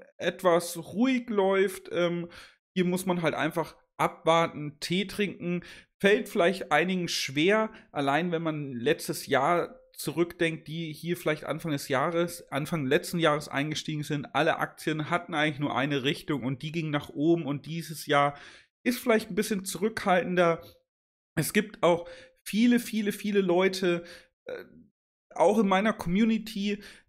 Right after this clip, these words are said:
die Aktien verkaufen von Unternehmen, die jetzt vielleicht nur ein bisschen steigen und invest-, investieren wirklich in andere Aktien,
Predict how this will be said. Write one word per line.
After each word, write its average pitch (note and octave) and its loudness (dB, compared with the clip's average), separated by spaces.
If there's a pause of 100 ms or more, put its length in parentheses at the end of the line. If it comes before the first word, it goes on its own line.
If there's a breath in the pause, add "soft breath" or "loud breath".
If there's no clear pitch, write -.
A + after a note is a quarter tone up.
(120)
die F#3+ -2 (120)
Aktien F#3 0
verkaufen F#3+ 0
von F3 -2
Unternehmen, F3 -2
die F#3 -8
jetzt F#3 -2
vielleicht G3 -2 (180)
nur A3 4
ein A3 2
bisschen C#4 2
steigen E3 2
und F3 -4
invest-, F3 -4
investieren F3+ 0
wirklich G3+ 0
in - -8
andere F#3 0
Aktien, F3 0